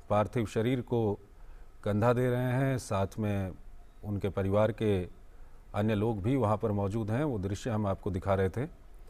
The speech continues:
और ये जो दृश्य हैं, ये, ये आप, ये सीधे दृश्य आप इस वक्त देख रहे हैं गांधीनगर से।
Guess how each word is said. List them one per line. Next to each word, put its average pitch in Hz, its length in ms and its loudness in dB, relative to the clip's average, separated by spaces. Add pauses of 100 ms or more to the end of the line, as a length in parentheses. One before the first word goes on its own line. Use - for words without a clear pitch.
(440)
और 98 280 0
ये 104 320 2
जो 98 200 -2
दृश्य 98 380 -2
हैं, 120 240 0
ये, 101 200 0 (220)
ये 107 300 0
आप, 90 260 0
ये 104 140 0
सीधे 143 280 2
दृश्य 127 300 0
आप 101 240 0
इस - 160 -8
वक्त 98 220 -4
देख 101 240 -2
रहे 117 100 0
हैं 113 100 -2
गांधीनगर 98 520 2
से। 123 220 -2